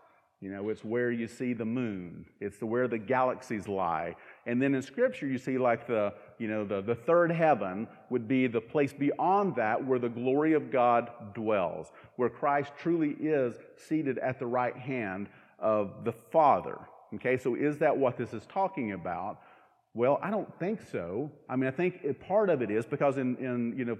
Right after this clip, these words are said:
verse number, what was it? You know, two six, or chapter two six, is, you know, he's seated in the heavenly places. You know, Christ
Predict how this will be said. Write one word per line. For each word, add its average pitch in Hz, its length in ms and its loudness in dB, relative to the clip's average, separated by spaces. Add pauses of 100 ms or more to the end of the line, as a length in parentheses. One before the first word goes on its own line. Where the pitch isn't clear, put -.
verse 139 280 -4
number, 131 400 -2
what 120 220 0
was 120 220 0
it? 101 120 -4 (400)
You 139 120 0
know, 117 240 -2 (240)
two 127 440 4 (220)
six, 160 480 2
or 117 180 0 (120)
chapter 139 240 0
two 143 140 -4
six, 175 260 -4
is, 127 240 -6
you 139 100 -2
know, 120 200 0
he's 156 300 -2
seated 160 460 2
in 135 200 0
the 123 80 0
heavenly 127 280 -2
places. 135 460 -4
You 117 80 -4
know, 107 60 -4
Christ 143 360 2